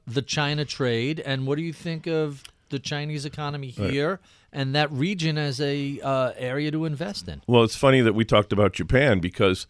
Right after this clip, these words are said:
Speaker 2: the analog that China eight years ago, when we started talking about it, most, most resembled was actually, actually Japan of the late eighties. If you think about it,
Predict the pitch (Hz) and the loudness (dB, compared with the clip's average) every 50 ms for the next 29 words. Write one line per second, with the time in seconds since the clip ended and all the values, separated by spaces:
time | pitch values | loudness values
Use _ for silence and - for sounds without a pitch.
0 | _ _ - - - _ _ - 107 - - 113 127 147 160 131 110 101 98 92 | _ _ -20 -20 -20 _ _ -2 -2 2 4 6 6 8 8 8 10 10 8 8
1 | 92 87 78 76 95 92 - - - 107 107 117 131 127 110 95 90 - - _ | 6 2 -2 0 0 0 0 0 2 4 6 6 6 6 6 6 4 4 0 _
2 | _ _ - 104 117 110 - 104 104 123 143 151 123 110 92 78 90 82 78 78 | _ _ 2 2 2 2 2 2 2 2 2 2 0 -2 -4 0 0 2 4 4
3 | 80 80 - - _ 87 95 95 90 90 90 - - - 101 95 87 - 113 156 | 2 0 -2 -6 _ -2 -2 0 0 0 -2 -2 0 0 0 0 0 0 -2 -2
4 | 185 - - 98 80 76 80 80 - 90 98 107 110 123 139 - - _ _ _ | -2 -4 -6 -6 -4 -2 -4 -4 -2 0 2 4 4 4 4 2 -4 _ _ _
5 | - 95 101 104 113 123 151 180 - - - - - - - - _ _ - _ | -4 0 2 6 6 8 8 6 4 0 -4 -12 -18 -18 -20 -20 _ _ -20 _
6 | _ - 95 107 95 95 131 208 262 202 107 80 78 78 - - 104 107 110 110 | _ 0 0 2 6 6 6 6 8 6 4 4 2 0 -2 0 2 4 6 6
7 | 110 113 - - 104 98 - _ _ - 104 120 131 - - 104 98 - 90 - | 6 4 4 2 0 0 -2 _ _ 4 4 4 4 2 0 -2 -2 2 4 4
8 | - 113 120 120 120 107 90 92 95 107 107 95 104 131 180 143 87 - - - | 6 6 6 4 4 2 2 2 4 4 4 4 4 2 2 0 -2 -4 -6 -8
9 | - - - - - - _ - 107 101 - - 202 - - 95 95 82 73 80 | -12 -14 -16 -20 -20 -18 _ -4 -4 0 2 0 0 2 2 4 4 4 6 4
10 | 85 - | 0 -2